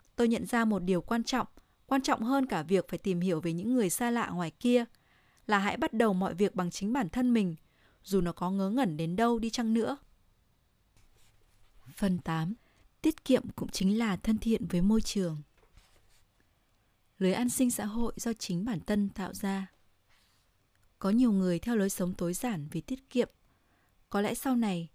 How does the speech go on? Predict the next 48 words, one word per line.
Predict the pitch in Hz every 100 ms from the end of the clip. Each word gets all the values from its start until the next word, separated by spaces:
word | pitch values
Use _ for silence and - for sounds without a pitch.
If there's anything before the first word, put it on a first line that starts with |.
| _ _ _ 196
người |
ta | - 220 214
sẽ | -
coi | 208 233
trọng | - 233 -
lưới | 170 170
an | 226
sinh | - 220
xã | 208 -
hội | 226 226 -
do | 220
chính | - 180 226
mình | 214
tạo | - 175
ra | - 208 208 202 _ _ - _
hơn | - 247
là | 202 165
do | 226 214
một | 180
ai | - 208 208
đó | 185 165 202
làm | 226 165
cho | - 202
bạn. | 190 - _ _ _ _ _ _ _ _ _
Sống | - 208 202
tối | 208
giản | 220 262 151
cũng | - - 233
là | 226
một | 156 -
cách | 269 320
tiết | 311 -
kiệm | 277 180
hiệu | 190 -
quả. | 185 160 147 _ _ _ _ _ _ _ -
Nếu | 202
trở | 202 254
thành | 208 185
một | 175 180
người | 175 165
sống | - 185
tối | 180 190
giản, | 262 196 147 _ _ _
bạn | 196 214
có | - 170
thể | 233 156
tiết | 269 -
kiệm | - 240